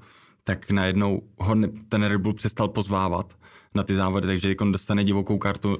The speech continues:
na jedny nebo na, na dvě, na dva závody v tom roce. Ale já jsem tam prostě vydržel. I s tím, že mám prostě, ty kluci jsou přede mnou vždycky tak o dva roky napřed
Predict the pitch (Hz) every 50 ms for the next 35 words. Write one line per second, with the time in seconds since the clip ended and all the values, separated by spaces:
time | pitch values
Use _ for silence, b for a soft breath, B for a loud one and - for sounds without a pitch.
0 | - - _ - 107 101 98 101 104 98 101 104 104 104 101 101 101 101 98 82
1 | - - - 101 101 98 92 104 - 98 101 98 98 107 101 104 95 95 95 98
2 | 98 101 101 107 B B 113 B B B B B B B B - - - 104 104
3 | 104 98 - - 107 110 110 110 - - - - - _ _ _ _ _ _ _
4 | _ _ _ - - _ - 98 98 92 92 95 95 95 95 95 95 95 92 -
5 | 107 101 101 107 104 104 104 - - 117 110 113 120 131 120 110 90 80 87 -
6 | - - - 98 - - - - 113 113 107 113 110 113 113 110 107 110 113 110
7 | 107 - - - 113 110 110 110 113 113 113 B B B B B - 127 110 -
8 | 123 110 - 120 - - 127 123 113 - - - - - - - 117 117 117 117
9 | 113 113 107 104 110 - - - 104 - - 110 - 117 104 110 110 107 110 110
10 | 107 107 110 127 117 113 110 - - 85 - - -